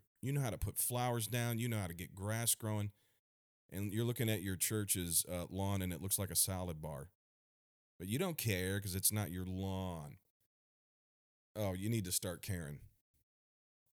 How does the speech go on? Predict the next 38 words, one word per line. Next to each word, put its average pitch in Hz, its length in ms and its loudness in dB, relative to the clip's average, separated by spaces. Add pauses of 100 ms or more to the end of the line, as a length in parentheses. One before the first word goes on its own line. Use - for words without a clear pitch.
(220)
Go 113 120 6
to 120 80 8
the 117 100 6
pastor, 92 420 10
go 95 140 2
to 98 80 4
the 92 120 2
associate 92 520 2
pastor 85 340 -4
and 82 80 -6
just - 380 0 (560)
say, 87 260 0
"Hey, 87 260 2
I 101 60 2
wanna 110 180 4
volunteer 87 460 -2
my 73 160 -2
time 90 540 0
and 76 100 0
some 90 160 2
of 82 80 -2
my 80 80 -2
resources 80 720 0
with 80 180 -4
your 90 100 2
blessing. 82 580 2 (1000)
This 104 260 6
is 101 140 6
the 92 140 6
idea 87 520 2
that 82 200 0
I 78 140 0
have. 78 520 -6 (460)
I 87 140 2
don't 98 220 2
want 107 180 4
a 120 40 2
title. 107 460 2